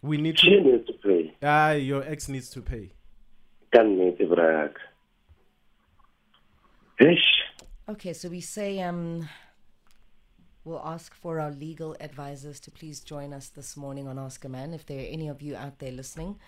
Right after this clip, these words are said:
Speaker 3: Anonymous does need some counsel, some sort of help. Um, yeah, it's not cool. It's absolutely not cool. Anonymous, we're gonna,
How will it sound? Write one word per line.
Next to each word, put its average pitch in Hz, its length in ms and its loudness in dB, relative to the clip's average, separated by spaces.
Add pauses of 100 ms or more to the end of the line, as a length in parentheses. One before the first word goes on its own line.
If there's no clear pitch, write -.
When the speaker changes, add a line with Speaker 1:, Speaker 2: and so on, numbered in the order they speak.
(340)
Speaker 3:
Anonymous 165 400 -8
does 160 240 -12
need 156 260 -10
some 143 240 -12
counsel, 143 460 -12
some 139 180 -12
sort 139 200 -12
of 120 80 -12
help. 131 360 -10 (600)
Um, 117 480 -14 (340)
yeah, 151 260 -8
it's - 160 -18
not 151 180 -10
cool. 123 320 -16
It's - 100 -20
absolutely 156 460 -10
not 135 200 -10
cool. 131 220 -14
Anonymous, 180 460 -10
we're 170 140 -10
gonna, 156 260 -10